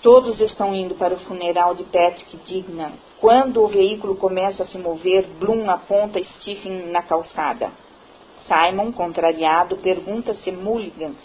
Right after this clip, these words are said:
estava com seu filho. Leopold acha Simon muito radical, mas conclui que ele está certo em se preocupar com Stephen,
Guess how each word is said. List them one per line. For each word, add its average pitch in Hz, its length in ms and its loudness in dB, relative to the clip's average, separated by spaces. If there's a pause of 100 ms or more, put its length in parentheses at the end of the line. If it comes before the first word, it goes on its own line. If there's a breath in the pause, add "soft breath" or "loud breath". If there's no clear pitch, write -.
(340 loud breath)
estava 180 540 0
com 185 160 -10
seu 175 160 -8
filho. 131 480 -14 (100)
Leopold 185 800 2
acha 185 500 0
Simon 175 480 -4
muito 190 340 -6
radical, 160 640 -2 (320 loud breath)
mas 190 280 2
conclui 202 420 0
que 214 160 -12
ele 196 280 2
está 190 220 -2 (120)
certo 196 320 2
em 190 60 -12
se - 120 -14
preocupar 185 580 -4
com 180 200 -8
Stephen, 202 500 -12